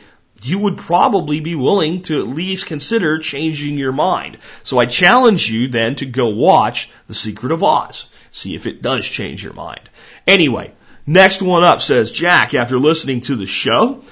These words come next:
about generators with Chad Kuntz, I decided to get a P T O generator for my diesel tractor. I would like to have five hundred gallons of diesel on hand for an emergency,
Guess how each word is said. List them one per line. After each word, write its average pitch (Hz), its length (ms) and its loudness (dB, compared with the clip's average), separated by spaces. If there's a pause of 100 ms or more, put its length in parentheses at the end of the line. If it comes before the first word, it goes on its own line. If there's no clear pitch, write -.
(240)
about 120 340 2
generators 151 680 2
with 120 160 -4
Chad 110 320 0
Kuntz, 135 280 -4
I 123 100 -2
decided 156 480 0
to 156 40 -6
get 143 220 0
a 107 60 -8
P 208 260 -6
T 202 200 -2
O 160 60 2
generator 139 500 -2
for 127 100 -12
my 113 100 -4
diesel 113 400 -8
tractor. 151 540 -2 (320)
I 139 100 2
would 165 140 4
like 147 220 2
to 151 80 -2
have 127 160 -2
five 139 320 2
hundred 139 340 -4
gallons 123 380 -4
of 104 100 -8
diesel 139 380 -4
on 113 160 -2
hand 110 260 -6
for 120 180 -6
an 113 60 -4
emergency, 143 680 -2